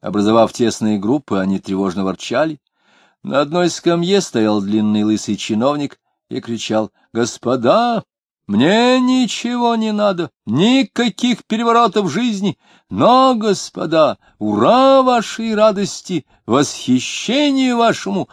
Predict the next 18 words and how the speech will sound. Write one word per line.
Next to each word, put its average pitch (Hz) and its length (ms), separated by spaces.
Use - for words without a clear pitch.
огням 139 760
души, 202 500
ура!» 117 800
Самгин 151 540
не 208 140
видел 147 340
на 185 120
лицах 170 380
слушателей 98 640
радости 90 560
и 101 100
не 98 160
видел 104 300
огней 185 320
души 131 400
в 87 60
глазах 92 360
жителей. 92 420